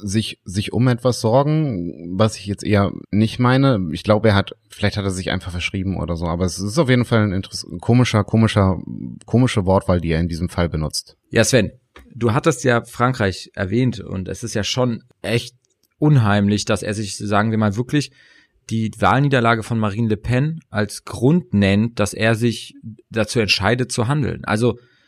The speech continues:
Speaker 2: ich finde, ich würde jetzt schon so weit gehen, dass man auch daran erkennt, dass natürlich die, der Nährboden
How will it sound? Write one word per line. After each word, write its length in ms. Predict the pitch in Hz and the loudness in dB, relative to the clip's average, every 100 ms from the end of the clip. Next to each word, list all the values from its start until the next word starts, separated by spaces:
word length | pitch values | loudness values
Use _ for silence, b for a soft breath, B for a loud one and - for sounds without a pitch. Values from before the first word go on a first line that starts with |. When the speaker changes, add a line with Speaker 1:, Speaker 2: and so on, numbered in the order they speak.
| B - | B -12
Speaker 2:
ich 180 | 120 | -12
finde, 720 | - 147 147 156 165 160 143 - - | -8 -2 0 2 4 4 2 -6 -8
ich 200 | 131 131 | -6 -2
würde 160 | 143 | 0
jetzt 160 | 139 127 | 2 0
schon 160 | 147 143 | 0 0
so 80 | |
weit 240 | 127 120 - | 0 0 0
gehen, 240 | 120 143 | 0 2
dass 160 | 135 127 | 2 0
man 100 | 117 | -4
auch 160 | 101 | -4
daran 380 | - 104 123 139 | -2 0 2 2
erkennt, 460 | 123 120 135 131 127 | 0 0 0 0 0
dass 140 | 123 | 0
natürlich 380 | 123 113 123 117 | -2 -2 -4 -2
die, 200 | 117 107 b b b b - | -4 -6 b b b b -4
der 140 | 107 107 | 0 2
Nährboden 1040 | 117 127 139 120 131 135 135 127 123 | 4 4 2 2 4 4 4 2 0